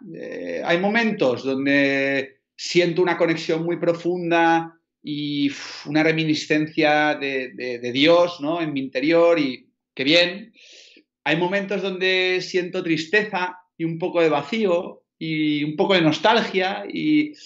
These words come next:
hay momentos que viene el miedo a visitarme, hay momentos que me pego unas cabreadas, eh, inhumanas, porque mi enatipo dominante es visceral, hay momentos donde siento un amor, pff, maravilloso,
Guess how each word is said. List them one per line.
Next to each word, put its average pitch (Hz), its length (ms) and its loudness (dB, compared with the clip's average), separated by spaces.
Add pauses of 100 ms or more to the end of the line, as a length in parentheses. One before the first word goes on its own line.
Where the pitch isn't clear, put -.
(420)
hay 175 120 2
momentos 208 460 -2
que 190 440 2
viene 185 200 0
el 185 60 -4
miedo 185 160 0
a - 20 0
visitarme, 202 640 -2 (640)
hay 160 100 -6
momentos 160 340 2
que 160 80 -6
me 135 80 -6
pego 147 180 -6
unas 151 320 -4
cabreadas, 135 960 -2
eh, 120 400 -8
inhumanas, 147 840 0
porque 113 280 -10
mi 113 80 -8
enatipo 110 400 -4
dominante 110 800 -2
es 110 100 -4
visceral, 151 720 2 (760)
hay 151 160 2
momentos 170 580 0
donde 156 260 -2
siento 143 400 -4
un 139 120 0
amor, 139 560 0
pff, - 420 -12
maravilloso, 131 960 2